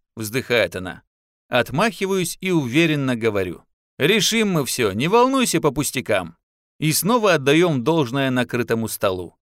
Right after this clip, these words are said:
К чаю и сушки, и даже полутортик имеется. «Что у тебя с Настей?» Неожиданно прозвучал вопрос, что я, не ожидавший его, подавился. Сушка во рту застряла. Еле прокашлялся.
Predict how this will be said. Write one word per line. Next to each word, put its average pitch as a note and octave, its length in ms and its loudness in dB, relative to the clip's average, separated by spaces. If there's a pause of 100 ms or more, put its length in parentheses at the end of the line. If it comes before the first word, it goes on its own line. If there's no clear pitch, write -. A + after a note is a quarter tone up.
(260)
К - 100 -20
чаю F#3+ 400 2
и A#2+ 180 -6
сушки, G3+ 600 -4 (200)
и A#2 120 -2
даже F#3+ 360 2
полутортик F#3 800 0
имеется. A#2 560 -4 (540)
«Что - 300 -2
у A#3 60 0
тебя G#3+ 320 2
с - 140 -2
Настей?» A#2+ 600 -4 (200)
Неожиданно C3+ 720 0
прозвучал A2+ 580 0
вопрос, G#2+ 520 -2 (260)
что - 220 -6
я, D#3 200 4
не C#3+ 140 0
ожидавший A#2+ 720 0
его, G#2+ 260 0
подавился. F3+ 720 -2 (280)
Сушка A#3 440 -2
во D#3 160 4
рту E3 200 -2
застряла. A2 600 -2 (340)
Еле E3 480 0
прокашлялся. B2 880 -2